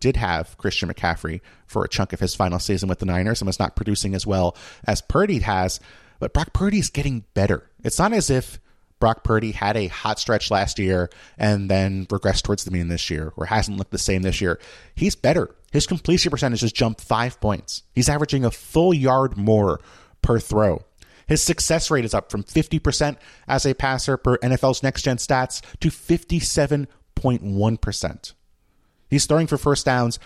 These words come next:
more than forty-eight percent of the time after being at thirty-nine percent last year. He hasn't thrown an interception. He's had a couple of drop picks. He's gonna throw interceptions eventually. He has lost a fumble. But this is a quarterback who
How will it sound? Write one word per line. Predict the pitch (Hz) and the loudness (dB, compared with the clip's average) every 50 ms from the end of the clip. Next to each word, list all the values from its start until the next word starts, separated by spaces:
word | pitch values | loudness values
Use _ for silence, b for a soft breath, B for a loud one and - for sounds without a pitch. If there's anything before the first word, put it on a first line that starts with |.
| B B B B B | B B B B B
more | 110 123 131 | 0 0 0
than | 127 135 117 | 0 0 -4
forty-eight | - - - - - 160 - 180 175 170 156 165 170 156 - | -6 -8 -10 -10 -10 -8 -8 -6 -8 -6 -2 -2 -2 0 0
percent | - 151 143 - 156 147 | -2 -4 0 0 0 0
of | 147 131 | 0 -2
the | 139 | -4
time | - - 139 143 135 107 80 - - _ _ _ _ _ _ _ - | -2 -2 0 0 0 0 -2 -4 -10 _ _ _ _ _ _ _ -4
after | 113 120 - - 117 104 | -2 -2 -2 -2 -4 -4
being | - 117 110 107 | -2 -2 -2 -2
at | 101 - | -2 -2
thirty-nine | - 120 113 113 110 107 110 107 | 0 0 2 2 2 0 0 0
percent | - 110 104 - 104 90 - | -2 -2 -2 -2 -2 -4 -2
last | 90 82 85 - - - | -4 -6 -4 -4 -6 -6
year. | 85 73 - - b b b b b b b b b b b b b b _ _ | -6 -6 -8 -10 b b b b b b b b b b b b b b _ _
He | - 104 | -4 0
hasn't | - 156 160 165 156 | 0 0 0 -2 -2
thrown | - 156 156 | -2 0 2
an | 147 147 | 2 2
interception. | 139 139 - - 139 127 - - 156 160 165 160 208 | 2 2 2 2 0 0 -2 -4 -6 -8 -8 -10 -10
He's | 247 262 214 | -10 -6 -4
had | 233 202 - | -4 -4 -4
a | |
couple | - - - 85 - - - | -4 -6 -8 -10 -10 -8 -10
of | 82 - - | -10 -8 -6
drop | - - - - - - | -6 -6 -6 -6 -6 -6
picks. | - 101 98 - - | -6 -4 -6 -6 -8
He's | - - - | -10 -10 -6
gonna | - 104 87 | -6 -6 -6
throw | - - 87 82 | -6 -6 -6 -4
interceptions | 82 92 - 98 85 - - 101 98 | -4 -4 -2 -2 -2 -4 -4 -6 -6
eventually. | 101 - 92 92 - - 107 98 95 92 B B B B B B B | -4 -4 -4 -4 -2 -2 0 0 0 -2 B B B B B B B
He | 151 143 | -4 -2
has | - 156 - 135 - | -2 -2 -2 -4 -2
lost | - 117 107 101 - | 0 0 0 0 0
a | 104 | -6
fumble. | - - - 113 107 107 107 104 101 98 - B B B B B B B | -6 -2 0 0 2 2 2 2 2 2 0 B B B B B B B
But | 117 117 147 143 123 - - _ _ _ _ _ _ _ _ _ _ _ _ _ _ _ _ _ _ _ _ _ _ _ _ _ - | -2 2 2 2 2 -2 -8 _ _ _ _ _ _ _ _ _ _ _ _ _ _ _ _ _ _ _ _ _ _ _ _ _ -4
this | 170 170 - - | -2 -2 -2 -2
is | 185 160 | -2 -4
a | 160 139 135 | -4 -6 -6
quarterback | - - - 180 202 208 156 113 - 92 90 - - - | -6 -6 -4 -2 0 0 0 0 0 0 -2 -2 -4 -4
who | 110 107 104 98 95 92 85 - | -2 -2 0 0 0 -2 -2 -6